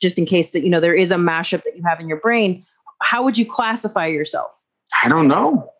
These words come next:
Speaker 2: I, I really don't. I, I, I, when I, uh, go record something, I, I, my approach is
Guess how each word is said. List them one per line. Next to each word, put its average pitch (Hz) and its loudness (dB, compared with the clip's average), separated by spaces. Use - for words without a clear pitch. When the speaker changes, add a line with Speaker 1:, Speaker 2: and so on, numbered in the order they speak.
Speaker 2:
I, 135 -4
I 139 -2
really 156 4
don't. 170 0
I, 143 0
I, 143 0
I, 139 -2
when 135 6
I, 147 4
uh, 123 4
go 139 2
record 165 2
something, 127 2
I, 123 2
I, 117 -2
my 123 4
approach 139 0
is 117 2